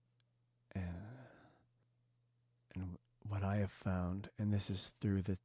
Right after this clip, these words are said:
spiritual teachers that I sit with, that I do retreat with, they've led me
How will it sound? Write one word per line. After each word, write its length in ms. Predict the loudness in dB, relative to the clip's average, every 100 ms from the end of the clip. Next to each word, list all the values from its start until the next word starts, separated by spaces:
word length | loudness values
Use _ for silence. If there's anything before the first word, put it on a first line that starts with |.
| _ -20 -8
spiritual 560 | -6 4 8 8 6
teachers 500 | 0 0 2 0 0 0
that 120 | 2
I 120 | 2
sit 280 | 0 -2 -2
with, 300 | -2 -2 -4 -8
that 120 | -2 -2
I 60 |
do 200 | 2 2
retreat 460 | 2 0 -2 -6 -4
with, 400 | -4 -6 -12 -20 _ _ _ _ _ _ _ _ _ _ -14 2
they've 320 | 6 6 4
led 320 | 2 2 2
me 560 | 2 2 4 2 0